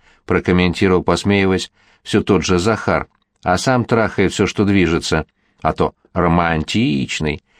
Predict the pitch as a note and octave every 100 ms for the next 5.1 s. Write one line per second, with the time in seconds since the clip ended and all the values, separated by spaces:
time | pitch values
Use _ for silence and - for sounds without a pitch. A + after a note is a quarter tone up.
0 | - - - - _ C3 E3 G#3 G3+ F#3+
1 | E3+ C3 A#2 D3+ D#3 G2+ E2 E2+ D2+ -
2 | - - F2+ A#2 A#2+ D#3+ D3+ G2 G#2+ G#2
3 | G#2+ C#2+ - _ - F#2+ F#2+ G2+ - C3+
4 | G#2 E2+ - F2 D#2 D#2+ D2+ D#2 D2 -
5 | D2